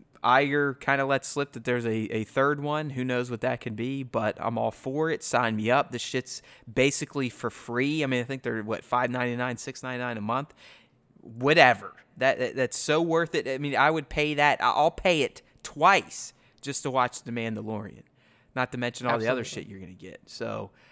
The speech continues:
Speaker 1: uh, the other thing, Disney, that we like about Disney, and that's the fact that, hey, you know, yeah, we did the Skywalker trilogy, but guess what? We have six more movies planned. We, now, we don't know if they're trilogies,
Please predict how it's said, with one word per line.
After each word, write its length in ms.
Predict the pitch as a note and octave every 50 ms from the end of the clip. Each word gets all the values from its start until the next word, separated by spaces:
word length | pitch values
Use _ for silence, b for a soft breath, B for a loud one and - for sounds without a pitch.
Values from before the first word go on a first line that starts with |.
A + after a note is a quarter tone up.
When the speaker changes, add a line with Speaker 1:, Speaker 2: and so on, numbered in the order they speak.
| b b b b b b b b b _ _ -
Speaker 1:
uh, 180 | - D3+ C#3+ D#3
the 140 | D3+ E3
other 180 | G3 A#3+ C4+ A#3+
thing, 480 | - - C3+ A2+ G#2+ G2+ G2 - - A#2
Disney, 480 | C3+ C3+ C3 A#2 C3 B2+ A2+ G#2 G2+ G#2 A2+
that 100 | B2 A#2+
we 120 | B2 B2
like 220 | B2 A#2 A#2 A2+ -
about 320 | A2 A2 G#2 G#2 G2+ -
Disney, 480 | G#2+ G2+ G2 G2+ G#2+ A#2 C#3+ D#3 D#3 -
and 140 | - C3 C3
that's 220 | C3+ D3 D3 -
the 60 | C#3+ B2+
fact 380 | - - C3+ C3+ C#3 C#3 -
that, 160 | - C3 B2 A#2+
hey, 240 | D3 E3 E3+ E3+
you 240 | E3+ D#3 C#3+ D#3 F3+
know, 300 | E3 C#3+ C#3 D3 D#3 D#3 D3+
yeah, 180 | D#3 D3+ D3
we 140 | D3+ D3+ D3
did 160 | C#3 D3+ C#3
the 60 | C3+ C3
Skywalker 520 | - - D3 D#3 E3+ D#3+ C#3 C3+ B2+ C3
trilogy, 460 | - - - A#2+ A#2 A#2 A#2 B2 C3+
but 140 | C#3 C3 B2+
guess 260 | - D3+ D3 - -
what? 240 | F3+ F#3 E3+ - - _ b b b b b b b b b b b b b b b _
We 580 | - A#2+ B2+ D#3 F3+ F#3 F#3+ F#3+ F#3+ F#3+ F#3+ F#3
have 520 | C#3 - D3 D#3 D#3 D3+ D3+ D3+ C#3+ C#3 C#3 -
six 520 | - - - - - G3+ A3 - - -
more 280 | F3+ F#3+ F#3+ G3+ F#3+ F3+
movies 420 | F3 G#3 G#3 G3 F#3+ G3 F#3 -
planned. 680 | - - E3+ F#3 F3+ D3+ A2+ G2+ E2+ - - - - G#2
We, 180 | A2 A#2+ C#3+ D3+
now, 240 | D3 D#3+ D3+ D3 D#3
we 100 | D#3 D#3
don't 200 | F3 G3+ G3 G3+
know 120 | G3+ G#3
if 80 | G3+ -
they're 80 | - -
trilogies, 840 | - - - G#3 G3 E3 C3 A#2 A2 A2 A2 A2 C#3 D#3 - -